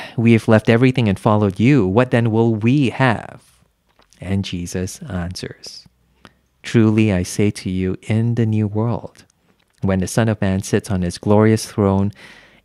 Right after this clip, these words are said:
everyone who has left houses or brothers or sisters or father or mother or children or lands for my name's sake will receive a hundredfold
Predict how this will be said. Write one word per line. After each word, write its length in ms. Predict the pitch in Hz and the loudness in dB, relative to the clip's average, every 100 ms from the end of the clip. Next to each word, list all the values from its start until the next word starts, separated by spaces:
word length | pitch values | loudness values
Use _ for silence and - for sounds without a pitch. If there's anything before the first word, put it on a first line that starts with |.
| - | 2
everyone 680 | 139 151 156 143 143 143 | 4 6 6 6 6 6
who 120 | 139 113 | 6 4
has 180 | 92 | 0
left 220 | 98 85 - | -2 -4 -4
houses 840 | - 120 123 - 131 127 123 - | 0 4 4 2 2 2 2 -2
or 240 | 87 82 90 | -6 -6 -4
brothers 500 | 110 107 117 113 101 | 2 2 2 0 -2
or 100 | 85 | -6
sisters 560 | - 113 - 117 117 | -2 -2 -2 -4 -2
or 80 | 90 | -4
father 460 | - 107 107 117 98 | -2 0 2 0 0
or 80 | |
mother 340 | 90 101 113 107 | 0 0 0 0
or 140 | 90 | -2
children 420 | - 113 110 113 | 0 2 2 2
or 140 | 104 90 | 0 0
lands 340 | 95 98 104 | 0 0 -2
for 160 | - 95 | -4 -4
my 140 | 87 | -4
name's 340 | 87 101 120 - | -4 -2 0 0
sake 300 | 120 107 - - _ - | 0 -2 -4 -20 _ -4
will 280 | 104 139 | 0 2
receive 520 | 156 143 - 120 120 - | 2 0 0 -2 -2 0
a 140 | 131 | 0
hundredfold 1040 | 135 135 147 147 123 - 104 95 87 - | 0 0 0 2 0 0 0 0 -4 -10